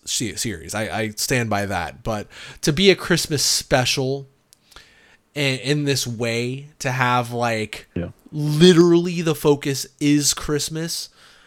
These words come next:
Speaker 1: uh, I never
Speaker 2: I
Speaker 1: thought
Speaker 2: would
Speaker 1: I'd see
Speaker 2: argue
Speaker 1: it.
Speaker 2: Hawkeye was a lot about Christmas, 'cause <laughs> the, the
Speaker 1: It
Speaker 2: show literally
Speaker 1: was.
Speaker 2: ends with him, like, coming home for Christmas. There's, like, a Christmas party going on.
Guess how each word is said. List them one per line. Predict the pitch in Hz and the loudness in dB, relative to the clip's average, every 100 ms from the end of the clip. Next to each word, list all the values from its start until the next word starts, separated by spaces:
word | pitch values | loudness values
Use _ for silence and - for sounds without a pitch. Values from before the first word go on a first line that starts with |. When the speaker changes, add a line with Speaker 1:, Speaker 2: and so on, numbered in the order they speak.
| _ _ _ | _ _ _
Speaker 1:
uh, | 143 127 123 104 | -2 -2 -2 -4
I | 120 131 117 _ _ - 127 | -2 -4 -6 _ _ -16 -2
never | 156 151 147 | 2 4 6
Speaker 2:
I | 151 | 6
Speaker 1:
thought | 147 | 6
Speaker 2:
would | 139 | 6
Speaker 1:
I'd | |
see | 135 139 | 6 4
Speaker 2:
argue | 123 113 | 2 -4
Speaker 1:
it. | 95 | 0
Speaker 2:
Hawkeye | 135 - 110 101 | 0 0 -4 -4
was | 104 101 | -6 -8
a | |
lot | 95 95 95 90 | -8 -4 -4 -6
about | 87 85 - | -8 -10 -8
Christmas, | 87 - 110 92 - | -10 -8 -8 -8 -2
'cause | 151 165 | -2 2
<laughs> | |
the, | 170 214 | 0 0
the | 170 | -2
Speaker 1:
It | 170 165 | -2 2
Speaker 2:
show | 403 330 165 | 4 6 6
literally | - 127 120 117 | 6 4 2 -2
Speaker 1:
was. | |
Speaker 2:
ends | 120 120 120 | -4 -4 -6
with | 117 131 | -4 -2
him, | 120 113 | -2 0
like, | 104 107 | -2 -2
coming | 131 123 117 | -4 -2 -2
home | 117 | -4
for | 104 | -4
Christmas. | 104 110 - 101 95 - - - - - - - | -4 -4 -4 -6 -6 -8 -18 -20 -20 -20 -14 -2
There's, | 107 110 | 0 2
like, | 101 | 0
a | 101 | -2
Christmas | - 170 - 156 - | 0 -2 0 -2 -2
party | - 135 131 120 | 0 0 0 -4
going | 123 117 110 | -4 -4 -4
on. | 104 98 98 104 | -6 -6 -8 -10